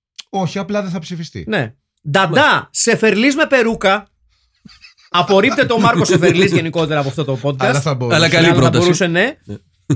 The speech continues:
Speaker 2: Ε, Γέρος Νταντάς, μιλάμε για τον Ζέρζη.
Speaker 3: Ναι.
Speaker 2: Γιώργος Κοτανίδης.
Speaker 3: Α, ποιότητα.
Speaker 2: Ωραία.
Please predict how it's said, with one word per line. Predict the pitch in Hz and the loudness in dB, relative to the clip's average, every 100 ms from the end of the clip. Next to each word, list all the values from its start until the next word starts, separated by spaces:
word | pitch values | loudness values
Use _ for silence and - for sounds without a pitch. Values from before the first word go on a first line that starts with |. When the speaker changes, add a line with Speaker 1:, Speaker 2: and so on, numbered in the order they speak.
| 139 | -2
Speaker 2:
Ε, | 175 185 185 151 | 2 4 4 2
Γέρος | 185 117 143 269 320 302 185 | -4 -4 2 4 4 2 2
Νταντάς, | 220 170 262 277 160 - - - | 0 2 2 4 2 -4 -10 -12
μιλάμε | 165 175 185 | -8 -6 -4
για | 170 | -6
τον | 165 156 | -6 -4
Ζέρζη. | 156 156 127 214 277 _ | -2 -2 -2 -6 -8 _
Speaker 3:
Ναι. | - 110 | -6 0
Speaker 2:
Γιώργος | 185 277 277 - | 2 4 2 -2
Κοτανίδης. | 220 180 170 175 180 165 262 - - - _ _ _ _ _ _ - | -2 0 0 0 0 -2 -6 -8 -10 -16 _ _ _ _ _ _ -14
Speaker 3:
Α, | |
ποιότητα. | 98 110 87 131 | -12 -12 -10 -4
Speaker 2:
Ωραία. | 143 151 196 302 | 0 0 -2 -6